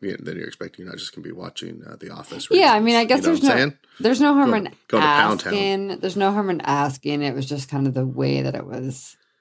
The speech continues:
Speaker 2: presented. And they did apologize the next day, but it was just like, it, 'cause here's the thing, and this is why I think it's inappropriate. You're on a fucking boat, a forty-four foot boat, and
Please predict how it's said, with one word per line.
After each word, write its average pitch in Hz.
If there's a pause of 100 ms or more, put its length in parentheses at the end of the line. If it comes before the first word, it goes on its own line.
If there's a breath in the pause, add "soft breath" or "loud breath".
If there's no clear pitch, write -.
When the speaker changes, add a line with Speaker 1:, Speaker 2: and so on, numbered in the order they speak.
(160)
Speaker 2:
presented. 120
And 180
they 180
did 190
apologize 135
the 139
next 135
day, 127
but 127
it 131
was 131
just -
like, 131 (340 loud breath)
it, 202 (160)
'cause 233
here's 240
the 196
thing, 131 (100)
and 151
this 160
is 151
why 139
I 135
think 131
it's 131
inappropriate. 123 (300 soft breath)
You're 233
on 254
a 262
fucking 180
boat, 127 (180)
a 139
forty-four 170
foot 135 (380)
boat, 120 (400)
and 139